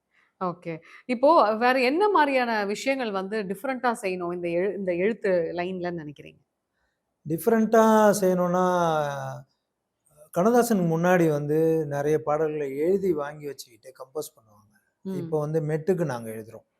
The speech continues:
Speaker 2: அப்படியும் கொஞ்சம் முயற்சி பண்ணா நல்லா இருக்கும். ரெண்டுத்தையும் கலந்து.
Speaker 1: கலந்து.
Speaker 2: ஆமா. அஹ், நானே இந்த எழில் சார் படம் சொன்னேன் இல்லைங்களா? இப்போ அன்பே அது, இந்த பாட்டு சொன்னேன் இல்லைங்களா? ஆப்கானிஸ்தானில் ரயில்கள் இல்லை.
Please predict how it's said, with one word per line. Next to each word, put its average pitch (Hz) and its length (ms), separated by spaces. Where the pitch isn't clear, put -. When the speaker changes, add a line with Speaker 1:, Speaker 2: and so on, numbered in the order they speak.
Speaker 2:
அப்படியும் 220 540
கொஞ்சம் 156 260
முயற்சி 175 320
பண்ணா 143 260
நல்லா 135 300
இருக்கும். 113 340
ரெண்டுத்தையும் 214 440
கலந்து. 160 380
Speaker 1:
கலந்து. 202 400
Speaker 2:
ஆமா. 120 260
அஹ், 139 240
நானே 170 340
இந்த 151 340
எழில் 160 280
சார் 147 180
படம் 139 220
சொன்னேன் 139 240
இல்லைங்களா? 143 400
இப்போ 143 200
அன்பே 165 260
அது, 151 220
இந்த 156 200
பாட்டு 156 240
சொன்னேன் 135 260
இல்லைங்களா? 131 340
ஆப்கானிஸ்தானில் 139 760
ரயில்கள் 131 340
இல்லை. 123 240